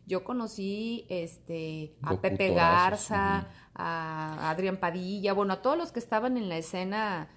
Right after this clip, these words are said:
Speaker 1: eh, de, en ese momento, que eran las buenas estaciones, que tiene, era un grupo muy fuerte. Imagínate, pues, yo me sentía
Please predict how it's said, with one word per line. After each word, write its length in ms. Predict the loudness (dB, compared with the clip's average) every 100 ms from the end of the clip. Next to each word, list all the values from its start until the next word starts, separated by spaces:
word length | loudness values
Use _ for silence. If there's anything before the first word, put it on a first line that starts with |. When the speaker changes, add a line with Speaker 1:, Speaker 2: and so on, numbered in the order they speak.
| -20 -10
Speaker 1:
eh, 420 | -8 -8 -12 -8
de, 80 | -6
en 140 | -2
ese 180 | -2 -2
momento, 480 | 0 0 0 -2 -4
que 120 | 0
eran 280 | 2 0 -2
las 260 | -4 -4 0
buenas 320 | 0 0 -4
estaciones, 680 | -6 -8 -8 -4 -4 -4 -6
que 100 | -6
tiene, 280 | -6 -4 0
era 120 | 0
un 60 | 0
grupo 240 | -2 -2
muy 180 | -2 -4
fuerte. 500 | 0 0 0 -4 -6 -8 -18 -4
Imagínate, 500 | -2 -2 0 -2 -4
pues, 140 | -6
yo 80 | -4
me 140 | -2
sentía 560 | -2 -4 -2 0 2 0